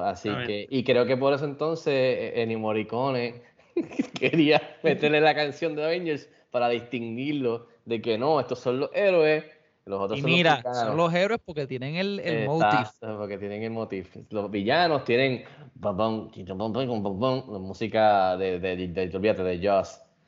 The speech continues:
Speaker 1: y de, de, de miedo. Así que, que es verdad, busca la película para que veas.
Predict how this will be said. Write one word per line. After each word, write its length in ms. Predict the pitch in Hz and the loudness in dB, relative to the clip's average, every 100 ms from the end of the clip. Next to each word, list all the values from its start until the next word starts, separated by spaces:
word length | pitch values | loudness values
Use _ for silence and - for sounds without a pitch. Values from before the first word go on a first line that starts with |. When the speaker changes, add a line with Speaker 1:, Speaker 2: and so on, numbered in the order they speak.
| _ - | _ -12
Speaker 1:
y 140 | 95 | -6
de, 320 | 95 92 90 | -2 -2 -2
de, 180 | 90 90 | -2 -2
de 100 | 90 | -4
miedo. 380 | 92 95 92 92 - _ _ - | -4 -2 -2 -4 -12 _ _ -2
Así 340 | 101 - 113 | -2 2 0
que, 140 | 107 95 | 2 0
que 80 | |
es 80 | 107 | 2
verdad, 260 | 131 151 151 | 4 4 2
busca 220 | 123 160 | 2 2
la 120 | 170 | 4
película 280 | 170 170 156 | 4 4 2
para 140 | 117 | 0
que 60 | 104 | -2
veas. 200 | 113 92 | -2 -4